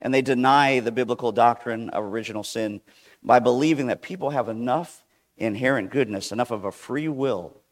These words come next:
in themselves, that they are able to positively respond to the message of the gospel and choose how and when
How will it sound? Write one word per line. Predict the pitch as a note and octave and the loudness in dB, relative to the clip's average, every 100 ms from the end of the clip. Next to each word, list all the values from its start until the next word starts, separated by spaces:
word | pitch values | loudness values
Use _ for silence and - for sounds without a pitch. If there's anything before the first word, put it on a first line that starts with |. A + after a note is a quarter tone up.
| _ _ _ | _ _ _
in | B2 A#2+ | -6 -2
themselves, | B2 A2+ G#2+ G#2 E2 D#2+ - _ _ _ | -2 -2 -2 -2 -2 -10 -18 _ _ _
that | - - | -4 2
they | C3+ | 2
are | C3+ | 4
able | B2+ C3 A2 | 2 0 -2
to | |
positively | - - A#2+ C3+ C#3 B2 A#2+ | -6 -2 0 0 -4 -4 -4
respond | G2+ G2+ - B2 A#2 A2+ | -4 -6 -4 2 2 2
to | G2+ | -4
the | G#2 | -4
message | G#2+ - G2 | -4 -4 -8
of | G2 | -8
the | |
gospel | F#2 G#2 G2 - F#2+ F#2 _ _ _ | -2 0 0 -2 -8 -8 _ _ _
and | - G#2+ | -8 -6
choose | G2+ B2 A2 G2+ | -6 -6 -6 -4
how | B2 A2 G#2+ G2+ - | 0 4 4 2 -4
and | - G#2 A2 | -6 -4 -2
when | G#2+ G#2+ G2 G2 | -2 -2 -4 -10